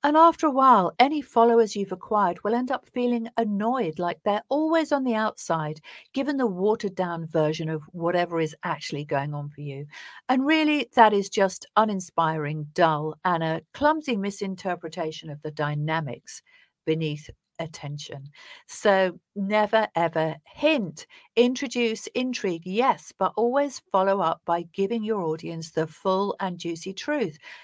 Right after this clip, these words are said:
because that's what will get them to know, like, and trust you. Okay, so the second way to make yourself boring is to make bland statements that everyone agrees with,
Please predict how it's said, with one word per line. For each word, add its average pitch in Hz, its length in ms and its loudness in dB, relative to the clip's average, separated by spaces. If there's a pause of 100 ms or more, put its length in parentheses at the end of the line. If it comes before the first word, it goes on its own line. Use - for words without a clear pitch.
(100)
because 247 380 0 (200)
that's - 300 4
what 156 260 0
will 170 140 -6 (100)
get 190 220 -2
them 151 220 -6
to 156 160 -12
know, 160 340 -6
like, 151 320 -6
and 151 120 -8
trust 151 360 -6
you. 143 180 -8 (1400)
Okay, 359 300 2
so 269 160 2
the - 100 -2
second 392 420 0
way 214 140 4
to 220 140 -4
make 233 180 2
yourself 226 400 0 (100)
boring 254 500 4
is 233 260 2
to 247 80 -4
make 233 360 0
bland 247 440 4
statements 202 560 0
that 208 160 -2
everyone 247 560 0
agrees 339 600 0
with, 170 280 -2